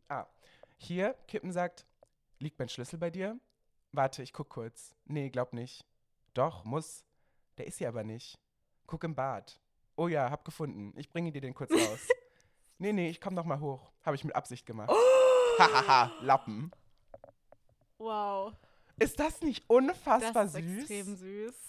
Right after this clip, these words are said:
Speaker 2: Einmal so geliebt werden wie Angstschweiß.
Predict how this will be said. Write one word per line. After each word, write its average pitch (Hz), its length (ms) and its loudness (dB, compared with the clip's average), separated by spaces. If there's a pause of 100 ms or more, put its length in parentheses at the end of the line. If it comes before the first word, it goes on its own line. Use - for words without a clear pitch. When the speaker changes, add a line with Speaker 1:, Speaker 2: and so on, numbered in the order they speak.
(160)
Speaker 2:
Einmal 240 300 0
so 214 120 -8
geliebt 240 360 -8
werden 220 240 -4
wie 226 80 0
Angstschweiß. 202 840 -6